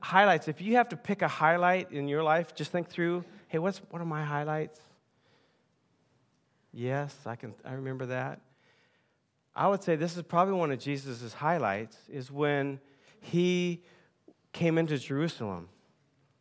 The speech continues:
and they put him on that colt, and then he rode in and people actually honored him.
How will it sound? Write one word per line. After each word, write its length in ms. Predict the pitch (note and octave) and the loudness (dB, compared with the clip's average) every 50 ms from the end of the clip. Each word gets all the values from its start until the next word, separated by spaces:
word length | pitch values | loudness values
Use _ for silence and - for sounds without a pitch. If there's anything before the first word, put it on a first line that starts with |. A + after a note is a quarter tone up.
| _ _ _ _ - - | _ _ _ _ -8 -4
and 140 | B2+ B2+ | -2 0
they 100 | C3 B2+ | 2 2
put 240 | B2+ B2+ - F3 C#3+ | 2 2 4 4 4
him 300 | D3 D#3+ D3+ D3+ D3+ D3 - - - _ _ _ _ _ | 4 4 2 2 0 -4 -8 -16 -20 _ _ _ _ _
on 160 | - C#3 C3 | -4 -2 -2
that 160 | B2 A2+ - - | -2 -2 -4 -4
colt, 520 | - - D#3 D#3+ F3+ - - - - - - _ _ _ _ _ _ _ _ _ _ _ _ _ _ _ _ - | -2 0 0 2 0 -2 -6 -12 -20 -20 -20 _ _ _ _ _ _ _ _ _ _ _ _ _ _ _ _ -6
and 140 | - C3 C3 | -4 0 0
then 160 | C#3 C3+ C3+ | 0 0 0
he 200 | C3 A#2 D3 C3+ | 0 0 -2 0
rode 340 | C3+ C3+ C#3+ D3 D3+ D3+ C#3+ | 2 4 6 6 8 8 6
in 220 | C#3 C3+ D#3 E3 | 6 6 4 4
and 220 | - - C#3 B2 - | 2 0 -4 -4 -2
people 300 | - F#3 F3 - D3+ - - | -2 -2 -2 -2 -2 -6 -6
actually 340 | D3 D#3+ - - C3+ A2 - | -6 -8 -8 -10 -12 -12 -8
honored 380 | A#2+ A#2+ C3 C#3+ E3 E3+ D#3 | -6 -4 -2 -2 -2 -4 -4
him. 320 | D#3+ F#3 F#3 G3 G3+ G#3 | -2 -2 -2 -2 -4 -6